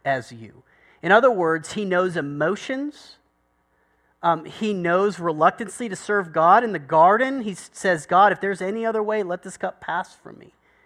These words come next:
He knows your temptations. He knows the desire to find comfort in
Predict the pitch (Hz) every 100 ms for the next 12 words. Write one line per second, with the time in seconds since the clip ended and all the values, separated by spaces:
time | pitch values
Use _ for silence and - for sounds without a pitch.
0 | _ _ _ _ _ _ - 226 214 208
1 | 220 226 214 - - 175 - - 214 233
2 | - 277 294 294 - - _ _ _ _
3 | _ _ _ _ - 220 208 233 226 247
4 | 202 185 175 185 214 233 233 202 214 196
5 | 196 - 214 220 - 240 247 240 - _
6 | _ _ 196